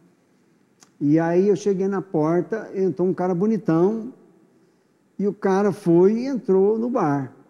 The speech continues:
e foi até a mesa da moça. E olhou pra ela.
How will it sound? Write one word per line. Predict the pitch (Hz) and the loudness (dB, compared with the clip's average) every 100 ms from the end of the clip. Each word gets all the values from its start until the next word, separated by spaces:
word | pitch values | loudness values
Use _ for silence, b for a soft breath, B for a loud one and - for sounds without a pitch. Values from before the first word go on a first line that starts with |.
| _ - | _ -16
e | |
foi | - 170 | -6 -4
até | 147 180 | -4 -6
a | 208 | -2
mesa | 175 151 139 | 0 0 0
da | 151 202 | -4 -4
moça. | 160 120 - - _ _ _ _ _ _ _ _ _ - | -4 -6 -10 -20 _ _ _ _ _ _ _ _ _ -4
E | 165 165 | 2 4
olhou | 175 175 | 6 4
pra | 180 220 175 | 2 0 2
ela. | 143 143 107 | 2 0 -2